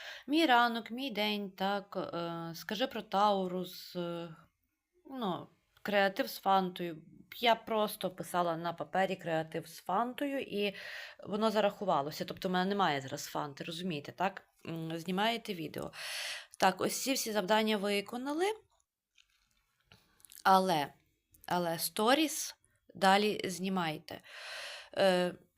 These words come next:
щодня можна знімати будь-які сторіс, і ви за них отримуєте гроші. Тобто один лайк, двісті тридцять монеток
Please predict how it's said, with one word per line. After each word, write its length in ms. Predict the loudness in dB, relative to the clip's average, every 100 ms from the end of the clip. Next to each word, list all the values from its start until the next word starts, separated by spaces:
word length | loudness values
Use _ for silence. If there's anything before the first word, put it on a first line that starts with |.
| _ _ -2
щодня 640 | 2 4 4 4 6 6
можна 480 | 6 2 2 0 -4
знімати 540 | -4 -2 2 2 0
будь-які 500 | -4 -4 -2 -4 -4
сторіс, 480 | -6 -6 -4 -4 -6
і 60 | -6
ви 120 | -4
за 100 | -4
них 240 | -4 -4
отримуєте 580 | -6 -8 -8 -8 -8 -10
гроші. 340 | -8 -6 -6 -8
Тобто 220 | -10 -8
один 380 | -6 -2 -2 -2
лайк, 420 | -2 0 -2 -2
двісті 440 | -8 -6 -8 -10 -8
тридцять 600 | -4 -4 -4 -8 -6 -6
монеток 720 | -4 -2 -4 -4 -12 -14